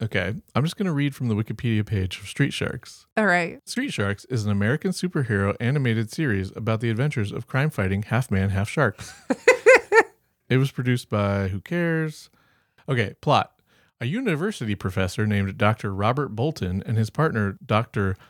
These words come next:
Speaker 1: Luther Paradigm, spelled like paradigm, create
Speaker 2: Okay.
Speaker 1: a machine known as the Gene Slammer,
Speaker 2: <laughs>
Speaker 1: which is capable of changing aquatic animals into anthropomorphic hybrids by combining their D N A.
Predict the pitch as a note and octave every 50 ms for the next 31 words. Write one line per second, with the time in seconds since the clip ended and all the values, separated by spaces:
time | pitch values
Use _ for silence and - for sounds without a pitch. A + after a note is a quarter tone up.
0 | _ _ - A#2 C3+ F#3+ F#3 - G#3 F3+ E3 - - - D3+ F3 B2 F#2+ F2 F2+
1 | F2 F2+ F2+ F2+ G#2 C3 D3 C#3 - _ - _ _ - - - G2 G#2+ A2 B2+
2 | C#3+ C#3 - D3+ D#3+ D3+ B2 G2+ F#2+ F#2 F#2+ G#2 A2+ A2+ - _ _ _ _ _
3 | _ - B2 - D3 D#3+ F#3 F3 F3 F3+ A#3+ - C3 B2 A#2+ A#2 - - G3 G3
4 | F3+ D#3 B2 A2+ A#2 A#2 A2+ A2 A2 - G#2 G2+ G2 G#2+ G2+ F#2+ F#2+ G#2 C#3 E3+
5 | F3+ F3 E3+ D3 - - A#2 G#2 G#2 G2+ F#2 F#2+ G2 B2 D3 - _ - - -
6 | - - A4+ - - F4 E4+ - - - F#4 E4 - - - - A4 A4 - -
7 | - A#4 A4+ - - - A4 - - - - - - _ - B2+ B2+ - C#3 C3
8 | D3 - - F#3 G#3 F#3+ F3 D#3 D3+ C#3+ C3 C3 - - - D#3 D#3 D3+ D3 C#3+
9 | B2 - - - - - F3+ G#3 G#3 - - A#2+ A2+ A2 A2 A2 G#2+ A2+ G#2 -
10 | - B2 A#2+ - A2+ - B2+ D3 - - D3+ - D3+ C3+ C3+ B2+ B2 - B2 G#2+
11 | - - F3+ F3+ D#3+ B2 A2 G2+ G2 - - - G#2+ G#2 - B2 A2+ A2+ G#2 G2+
12 | G#2 G#2+ A2+ A2+ A2+ G#2+ G#2+ F#2 F#2+ G2 A2 D3 C3+ G#2 F#2 G2